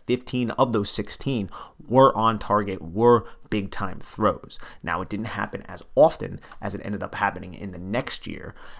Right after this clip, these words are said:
and the completion percentage wasn't as great,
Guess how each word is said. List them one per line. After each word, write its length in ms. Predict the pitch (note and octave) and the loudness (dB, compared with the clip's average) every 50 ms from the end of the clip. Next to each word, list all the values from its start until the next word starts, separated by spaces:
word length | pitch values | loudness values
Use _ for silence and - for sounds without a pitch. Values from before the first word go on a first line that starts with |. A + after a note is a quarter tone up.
| - - | -14 -12
and 260 | F#2 F#2 F2+ F#2 F#2+ | -12 -12 -12 -12 -12
the 60 | - | -12
completion 560 | - - F#2 F#2 - - C#3+ D3+ D3 - A2+ | -12 -12 -12 -10 -4 0 0 0 0 0 -4
percentage 400 | - F#2+ - - G2+ G2 F#2+ F2 | -4 -6 -6 -6 -6 -6 -6 -6
wasn't 340 | F#2 F2+ G2+ G#2 - F#3+ - - - | -6 -4 -4 -4 -4 -6 -10 -4 -2
as 260 | G2+ G2 F#2 E2 - | 0 0 0 -2 -6
great, 380 | - - A2+ B2+ G#2+ G2+ - | -4 0 2 2 2 0 -2